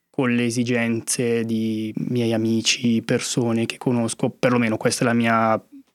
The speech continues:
visione, s-, magari dall'altra parte mi con-, non è una cazzata. Però ad esempio ho visto gente molto più, diciamo, rigida a difendere questi suoi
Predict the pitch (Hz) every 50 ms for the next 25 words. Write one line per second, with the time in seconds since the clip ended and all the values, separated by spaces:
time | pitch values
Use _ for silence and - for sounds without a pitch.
0 | _ _ - - 139 120 120 117 110 110 110 110 107 - - 131 120 113 110 107
1 | 110 104 113 110 107 104 - 127 107 - 117 113 107 107 120 117 127 139 - -
2 | - - - - - - - - - - - - - - - - - - - _
3 | _ _ _ _ _ _ _ _ _ _ _ _ _ _ _ _ _ _ _ _
4 | _ - 151 147 147 139 156 139 - 139 127 139 135 - 147 131 135 131 131 117
5 | 143 135 131 127 127 135 127 123 - 135 - 135 135 131 131 131 127 127 123 113
6 | - 123 123 127 127 123 113 127 123 120 131 123 127 120 117 120 - - 127 120
7 | 120 117 120 120 117 - - 131 - - 139 123 120 120 117 113